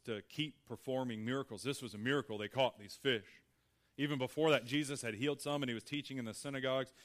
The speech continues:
and he heals a couple others in Luke chapter five. He heals a leper, and he heals a paralytic. Then he goes on, and he calls another one of his disciples. Um,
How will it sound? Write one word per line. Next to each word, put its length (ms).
and 100
he 60
heals 340
a 60
couple 280
others 340
in 60
Luke 200
chapter 300
five. 460
He 100
heals 240
a 60
leper, 500
and 100
he 120
heals 340
a 40
paralytic. 600
Then 80
he 80
goes 180
on, 220
and 80
he 80
calls 380
another 280
one 140
of 60
his 120
disciples. 720
Um, 220